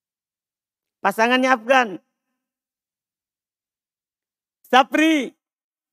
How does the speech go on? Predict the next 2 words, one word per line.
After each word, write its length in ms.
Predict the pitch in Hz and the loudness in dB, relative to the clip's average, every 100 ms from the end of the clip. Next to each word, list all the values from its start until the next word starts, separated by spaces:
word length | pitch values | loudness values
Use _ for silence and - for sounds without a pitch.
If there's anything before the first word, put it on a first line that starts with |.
| _ - | _ 0
Al-ukhro. 800 | 269 320 269 285 262 214 175 _ _ _ _ _ _ _ _ _ _ _ _ _ _ _ _ _ _ _ _ _ _ _ _ _ _ _ _ 180 | 0 0 2 6 6 6 0 _ _ _ _ _ _ _ _ _ _ _ _ _ _ _ _ _ _ _ _ _ _ _ _ _ _ _ _ -6
Naat. 400 | 180 - 151 | -4 -4 -6